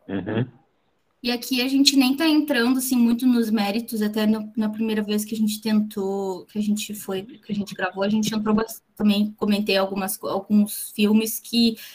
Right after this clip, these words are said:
Speaker 2: que eu gosto muito, que tem a ver mais com crítica social e tal, né?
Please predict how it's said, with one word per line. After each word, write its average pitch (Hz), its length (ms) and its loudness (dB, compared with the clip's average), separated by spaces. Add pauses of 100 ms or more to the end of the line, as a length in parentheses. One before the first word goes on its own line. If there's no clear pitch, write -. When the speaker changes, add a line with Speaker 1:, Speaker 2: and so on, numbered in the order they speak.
(540)
Speaker 2:
que 226 320 2
eu 202 200 4
gosto 202 480 0
muito, 214 380 2
que - 140 -18
tem 220 260 2
a 214 80 6
ver 214 160 4
mais 208 220 6
com 240 160 4
crítica 247 360 0
social 202 840 4
e 196 60 -6 (120)
tal, 185 320 0
né? 180 240 -4